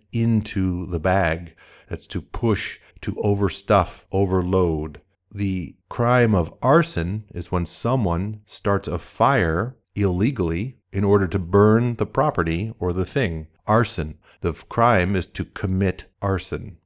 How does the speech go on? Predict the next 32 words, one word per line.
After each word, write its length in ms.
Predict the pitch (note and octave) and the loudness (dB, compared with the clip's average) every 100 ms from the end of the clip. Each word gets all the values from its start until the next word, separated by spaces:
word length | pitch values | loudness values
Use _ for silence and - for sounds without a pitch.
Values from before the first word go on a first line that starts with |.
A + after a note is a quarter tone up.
| _ | _
Okay? 420 | F#2 - B2+ D3+ - | -12 -4 -2 -2 0
There's 240 | F#2+ G#2+ | 2 2
some 420 | - B2 B2+ G#2 G2+ - | 2 2 4 2 -2 -4
vocabulary, 880 | F#2+ F2+ F#2+ F#2 F#2 G#2 B2 D3+ - - _ | -4 0 0 2 4 4 4 0 -4 -20 _
some 220 | - F2 | -6 -2
language 500 | F2+ A2 B2+ C#3 C#3 | 2 2 2 0 -2
from, 540 | - F#2 F2 F2 F2 F2 | 0 2 2 0 -4 -6
again, 520 | E2+ G#2+ G#2 G2 G#2+ | -2 0 2 0 -2
the 100 | E2 | -2
movie 400 | F2+ F#2 F2+ E2+ | 0 0 -2 -4
Free 300 | - G2 G#2+ | -6 -4 -4
State 300 | G#2 G#2 G#2+ | -2 0 0
of 120 | E2+ | 0
Jones. 500 | F#2 A#2+ G2+ D#2 - - - - - - - | 2 2 2 -4 -8 -20 -20 -20 -20 -20 -10
It's 200 | G2 - | -8 -4
a 100 | F2+ | 0
movie 320 | F#2+ B2+ C#3 | 4 6 6
that 140 | G#2+ | 4
I 100 | F2 | 4
do 300 | E2 E2 G2 | 2 0 2
not 340 | C3 B2 A#2+ - _ | 4 2 0 -4 _
exactly 600 | F2+ D#2+ F2+ A2+ B2+ G#2 | -10 -4 2 2 4 4
recommend 560 | G2 G#2 F2+ G#2+ C3+ F#2 | 4 4 4 4 4 2
in 120 | F2 | 4
English, 540 | C#3 B2 F#2+ - - - - | 2 4 2 0 -16 -20 -6
though 340 | F#2 G#2 B2 | 4 6 8
a 60 | B2 | 6
fantastic 800 | - G2+ F2+ A#2+ C3+ B2+ - - | 4 0 0 0 0 -2 -8 -10
film. 520 | - D#3+ B2 G2+ G#2+ - - - _ | 0 4 4 2 -2 -10 -20 -20 _
The 360 | G2+ F#2+ F2+ | 0 2 0
Southern 560 | - - B2+ B2+ B2 A2+ | -4 0 4 6 6 6
accent 640 | G#2+ A2 - G#2+ G#2 G#2 | 4 4 2 2 2 0